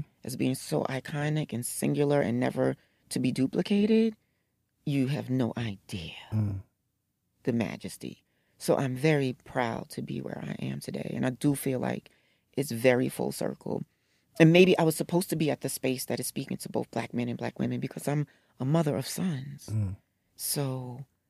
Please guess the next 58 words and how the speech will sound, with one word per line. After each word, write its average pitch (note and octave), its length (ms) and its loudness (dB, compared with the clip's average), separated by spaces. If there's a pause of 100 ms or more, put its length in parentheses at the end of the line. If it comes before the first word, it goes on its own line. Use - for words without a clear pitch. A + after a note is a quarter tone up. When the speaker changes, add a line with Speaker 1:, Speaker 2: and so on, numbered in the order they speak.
(320)
Speaker 1:
I B2+ 100 10
didn't E3 140 10
see D#3 140 2
that D3+ 220 6
for F3 100 0
myself D#3 420 0
either D#3 220 6
when A2 100 6
Speaker 2:
Right. C3 80 0
Speaker 1:
I B2+ 40 -6
was A#2+ 120 -8
doing A2+ 220 -4
Honey. A2+ 260 -4
I C#3+ 80 4
knew C3+ 260 6
I C3+ 80 4
was B2+ 140 -2
having A2 220 0
daughters. A2+ 220 2
I'm E3+ 160 6
a C3 100 6
Speaker 2:
Mm. G#2 40 2
Speaker 1:
girl's B2+ 340 4
girl. B2+ 340 4
Speaker 2:
Right, A#2+ 180 8
right, - 0 -
Speaker 1:
Let's A#2+ 180 8
Speaker 2:
right, B2 80 10
Speaker 1:
get A#2+ 80 12
Speaker 2:
right, B2+ 140 10
Speaker 1:
clear. D3 160 12
Speaker 2:
right, B2 200 8
right, A#2+ 120 8
right. - 80 2 (340)
Speaker 1:
You D#3 140 6
know, C#3 300 4 (260)
and C3+ 160 8
I'm C#3 120 8
charged D#3+ 540 8
with - 160 -6
be, C#3 220 -4
making C#3 420 2
a B2 80 0
magazine B2 540 -2
that G2+ 80 -2
speaks - 300 -4
to - 120 -8
you B2 240 -2
too. - 340 -6
Speaker 2:
Mm-hmm. A2 320 4 (1300)
Kiana, C3 540 6
so - 180 -2
you, C3 340 0
you've C#3+ 280 6
made D3 180 8
the A#2+ 100 4
two-hour D3+ 560 4
mark. F#2 400 2